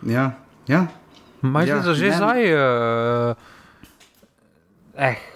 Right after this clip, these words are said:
Speaker 1: Ja, predvsem tam pri tistem drugem zadetku, eh, je potem, eh,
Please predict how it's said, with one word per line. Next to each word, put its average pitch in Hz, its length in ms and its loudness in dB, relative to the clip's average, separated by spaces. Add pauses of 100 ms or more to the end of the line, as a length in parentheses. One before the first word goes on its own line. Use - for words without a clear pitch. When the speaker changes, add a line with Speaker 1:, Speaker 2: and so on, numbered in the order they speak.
(600)
Speaker 1:
Ja, 127 180 4
predvsem 175 340 4
tam 165 160 2
pri 143 140 -4
tistem 147 260 -2
drugem 147 300 2
zadetku, 135 500 0 (140)
eh, 117 500 0 (440)
je 131 180 2
potem, 139 560 2
eh, - 120 -8